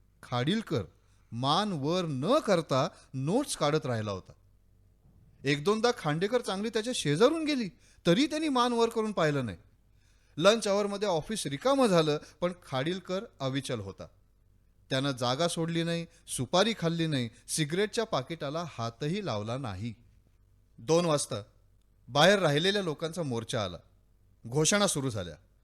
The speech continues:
वैद्य साहेबांचा धिक्कार चालू झाला. ऑफिसातले कामकरी बावचळले.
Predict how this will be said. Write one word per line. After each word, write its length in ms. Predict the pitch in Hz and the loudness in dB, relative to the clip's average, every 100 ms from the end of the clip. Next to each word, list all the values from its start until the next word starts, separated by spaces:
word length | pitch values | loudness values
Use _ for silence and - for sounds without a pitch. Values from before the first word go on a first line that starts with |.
| _ - | _ 2
वैद्य 320 | 180 208 269 | 2 4 0
साहेबांचा 420 | 175 160 208 247 | 2 0 2 0
धिक्कार 440 | 180 165 - 285 233 | 0 -2 2 4 4
चालू 240 | 190 143 | 4 2
झाला. 260 | 117 95 - _ _ _ _ | -2 -6 -10 _ _ _ _
ऑफिसातले 520 | 139 156 202 202 202 | -2 2 4 4 2
कामकरी 420 | 190 165 165 226 233 | 2 0 0 -2 0
बावचळले. 540 | 147 139 - 185 | 2 2 4 2